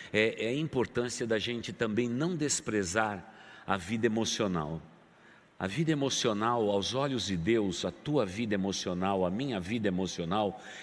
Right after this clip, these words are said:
é tão importante quanto a vida espiritual aos olhos de Deus. Deus não nos vê fatiadamente. Deus não vê a minha vida como marido, é, como pai,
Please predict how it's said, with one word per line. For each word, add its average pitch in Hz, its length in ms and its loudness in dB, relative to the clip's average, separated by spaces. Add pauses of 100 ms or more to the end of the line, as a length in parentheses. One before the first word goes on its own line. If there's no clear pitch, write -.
é 117 80 -4
tão 185 320 0
importante 135 640 0
quanto 135 260 -2
a 135 40 0
vida 120 220 -4
espiritual 123 600 0
aos 131 180 0
olhos 90 300 4
de 90 80 0
Deus. 73 520 -4 (440)
Deus 127 320 4
não 143 180 2
nos 151 260 2
vê 120 260 2
fatiadamente. 110 1300 0 (480)
Deus 110 260 4
não 120 200 2
vê 101 420 4 (380)
a 98 80 0
minha 107 340 2
vida 92 640 2 (160)
como 101 480 2
marido, 110 840 2 (300)
é, 87 180 2
como 101 320 0
pai, 117 800 2